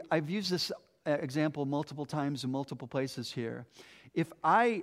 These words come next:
uh, am starting down at one eighty-three and I'm, I'm late coming to church, and so I just put on the gas a little bit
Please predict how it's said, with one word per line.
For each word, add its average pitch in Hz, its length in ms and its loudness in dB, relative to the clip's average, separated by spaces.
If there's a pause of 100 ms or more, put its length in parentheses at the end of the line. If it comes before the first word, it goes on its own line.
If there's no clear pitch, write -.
uh, 135 260 4
am 143 120 -2
starting 160 840 2
down 156 360 6
at 143 160 2
one 151 180 2
eighty-three 143 880 0 (140)
and 131 520 2 (560)
I'm, 170 460 2 (140)
I'm 156 400 2
late 160 500 4
coming 147 380 0
to 120 100 -2
church, - 800 -4 (1080)
and 151 100 0
so 180 220 6
I 202 100 8
just 226 280 -2 (600)
put 180 160 -2
on 196 180 2
the 160 60 0
gas 160 380 0
a 185 60 -2
little 170 240 -4
bit - 280 -6